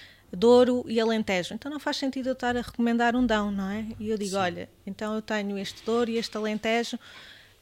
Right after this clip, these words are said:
Speaker 1: Ahm, "Ah, mas eu não sei bem, tenho que fazer alguma pesquisa." Não há problema, dê-me o seu e-mail, eu envio as fichas técnicas. Portanto, eu não vou deixar o cliente ir pesquisar sozinho,
Speaker 2: Claro.
Speaker 1: eu oriento.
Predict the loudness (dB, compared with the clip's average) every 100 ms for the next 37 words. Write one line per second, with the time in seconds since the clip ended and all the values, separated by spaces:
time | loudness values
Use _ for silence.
0 | -6 -2 0 0 -2 -4 -6 -8 -10 -12
1 | -4 0 0 2 2 2 2 0 2 0
2 | 0 -2 -4 -4 -2 -2 2 2 2 -2
3 | -2 -4 -2 -2 0 0 0 2 4 4
4 | 0 -4 -10 -6 0 0 2 2 4 4
5 | 2 0 0 2 4 4 4 2 -2 -4
6 | -4 -6 -6 -14 -16 -18 -20 -20 -20 -10
7 | -6 0 0 0 -2 2 4 2 0 0
8 | 2 0 -2 -6 -6 -6 -4 -4 -2 -4
9 | -2 -4 -2 -4 0 2 4 2 2 0
10 | -2 -12